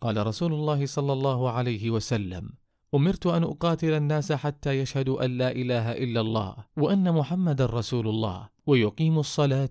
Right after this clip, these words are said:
ويؤتوا الزكاة، فإذا فعلوا ذلك عصموا مني دماءهم وأموالهم إلا بحق الإسلام، وحسابهم على الله." رواه البخاري.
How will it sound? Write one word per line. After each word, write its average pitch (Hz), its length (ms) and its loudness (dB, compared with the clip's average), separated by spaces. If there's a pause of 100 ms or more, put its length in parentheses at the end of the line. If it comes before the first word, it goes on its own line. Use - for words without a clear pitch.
ويؤتوا 135 540 0
الزكاة، 110 600 -2 (120)
فإذا 104 460 0
فعلوا 135 480 0
ذلك 127 420 0
عصموا 156 480 2
مني 147 340 0
دماءهم 123 720 0
وأموالهم 110 840 0 (180)
إلا 139 340 2
بحق 113 480 -4
الإسلام، 101 640 -6 (260)
وحسابهم 123 880 0
على 107 200 0
الله." 98 420 -6 (340)
رواه 104 400 0
البخاري. 95 560 -8